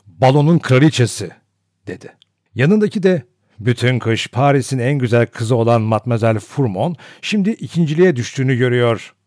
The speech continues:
dedi. "Bak, ne tuhaf bir hali var."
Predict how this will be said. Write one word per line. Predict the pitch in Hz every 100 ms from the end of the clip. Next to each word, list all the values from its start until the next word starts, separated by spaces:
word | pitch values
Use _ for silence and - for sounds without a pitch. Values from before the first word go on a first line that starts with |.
| _ _ -
dedi. | - - _ _ _ _
"Bak, | 110 156 - - _ -
ne | 123
tuhaf | 113 113 90 -
bir |
hali | 101 107 123 127
var." | 135 -